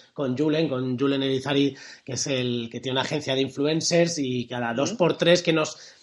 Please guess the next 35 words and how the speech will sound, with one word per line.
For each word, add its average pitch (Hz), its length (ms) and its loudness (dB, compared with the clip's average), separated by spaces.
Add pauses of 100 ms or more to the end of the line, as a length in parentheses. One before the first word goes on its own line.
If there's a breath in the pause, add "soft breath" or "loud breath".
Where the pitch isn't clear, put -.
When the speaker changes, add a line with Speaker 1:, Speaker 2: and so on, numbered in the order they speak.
(120)
Speaker 1:
que 147 100 -2
nos 143 160 2
picamos 175 440 4
o 175 40 6
nos 160 100 2
decimos, 156 380 -2
"Oye, 226 220 -4
tal, 233 160 -4
no 208 80 -4
sé 190 160 -6
qué, 233 160 2
vamos 214 240 0
a 233 60 4
buscar 233 260 0
a 233 60 4
ver 233 120 2
qué 220 140 0
cliente 226 340 4
y 208 60 -2
tal, 226 160 0
no 214 80 0
sé 175 100 2
qué", 202 80 2
nos 180 140 0
ponemos 175 460 4 (100)
nosotros 123 380 2
en, 160 240 2
por 139 180 0
WhatsApp, 123 460 4
¿eh? 147 100 2
Ya 135 100 2
ves 131 140 -2
tú 135 100 -8
qué 127 120 -4
tontería, 131 500 -2